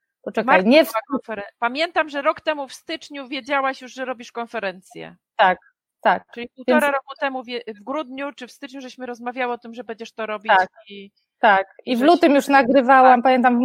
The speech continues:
Speaker 1: mojej urodziny nagrywałam pierwsze, dziesiątego lutego,
Speaker 2: Tak.
Speaker 1: pierwsze rozmowy, więc sobie też świętowałam urodziny z prelegentami.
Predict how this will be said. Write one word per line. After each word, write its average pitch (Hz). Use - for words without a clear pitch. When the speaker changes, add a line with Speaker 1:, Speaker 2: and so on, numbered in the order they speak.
Speaker 1:
mojej 285
urodziny 240
nagrywałam 220
pierwsze, 214
dziesiątego 214
lutego, 190
Speaker 2:
Tak. -
Speaker 1:
pierwsze 220
rozmowy, 220
więc 254
sobie 214
też 220
świętowałam 220
urodziny 214
z -
prelegentami. 285